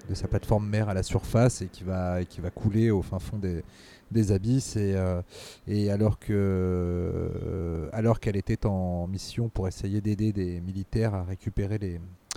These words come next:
les survivants d'un sous-marin, euh, nucléaire, euh, alors qu'en fait le but, euh, avoué, euh, n'est pas de récupérer les survivants mais bien, euh, les têtes nucléaires elles-mêmes, car, euh, dans le coin il y aurait un, un sous-marin russe.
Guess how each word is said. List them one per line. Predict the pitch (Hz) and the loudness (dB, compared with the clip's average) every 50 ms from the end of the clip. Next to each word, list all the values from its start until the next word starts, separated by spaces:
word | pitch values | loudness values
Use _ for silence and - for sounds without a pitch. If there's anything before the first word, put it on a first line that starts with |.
| - - - - - _ - - | -12 -14 -20 -20 -20 _ 2 4
les | 113 | 4
survivants | - - - 127 113 117 123 120 113 127 139 143 | 6 6 6 6 6 6 4 4 6 6 6 6
d'un | 120 107 101 101 101 101 98 101 107 107 101 101 101 | 6 4 4 4 4 2 2 0 -2 -2 -2 -2 -2
sous-marin, | 98 - - - 151 135 127 120 117 123 135 139 127 | -4 0 2 4 6 6 6 6 4 4 4 4 2
euh, | 113 | 2
nucléaire, | 113 120 - - 127 117 113 107 98 101 98 - | 2 2 2 4 6 6 6 6 4 2 -2 -4
euh, | 104 101 95 95 92 92 90 90 90 90 87 90 | -2 -2 0 0 0 -2 -2 -2 -2 -2 -2 0
alors | 95 98 90 | 0 0 0
qu'en | - - 101 92 | 0 -2 -4 -2
fait | - - 110 - | -2 -2 -2 0
le | - 92 | -2 -2
but, | 90 95 - - - | -2 -2 -4 -2 -2
euh, | 92 87 82 82 80 76 71 - - - | -4 -2 -2 -2 -4 -4 -6 -8 -6 -2
avoué, | 98 92 87 90 90 101 104 104 | -2 -2 0 0 2 4 4 4
euh, | 98 87 87 85 | 4 2 2 0
n'est | 90 95 | -2 0
pas | - 110 104 | 0 0 0
de | 98 | 2
récupérer | 98 95 95 - - - - 107 101 104 104 | 2 0 0 -2 -2 -2 0 0 0 0 0
les | 101 110 | 0 -2
survivants | - - 110 107 107 104 113 117 | -2 0 2 2 2 4 2 2
mais | 113 107 95 | 2 2 2
bien, | 90 101 110 110 - - | 2 2 2 2 0 -2
euh, | 101 95 90 87 - - - - - - | -2 -2 -2 -4 -6 -12 -20 -20 -10 -6
les | - 104 | -2 4
têtes | - 147 139 - | 6 6 6 6
nucléaires | 127 117 - - 101 101 104 120 139 135 - - - - - - - _ - | 4 0 0 0 2 4 4 4 2 0 -2 -8 -16 -20 -20 -20 -20 _ 0
elles-mêmes, | - 120 123 123 131 156 175 165 131 110 101 - | 2 4 6 8 8 8 8 6 6 4 2 4
car, | - 135 135 139 127 | 6 8 8 10 10
euh, | 120 113 113 | 10 10 8
dans | 110 117 117 | 8 6 6
le | 117 113 | 6 4
coin | - - 135 143 151 147 | 4 4 4 6 6 6
il | 123 104 | 6 6
y | 101 101 | 4 4
aurait | 95 113 120 117 | 6 4 4 4
un, | 98 90 90 87 87 87 - - 98 | 2 0 0 -2 -4 -4 -6 -6 -6
un | 95 | -6
sous-marin | - - 117 113 104 101 104 98 | -4 -2 0 2 2 2 0 -2
russe. | 90 85 - - - | -4 -6 -10 -14 -18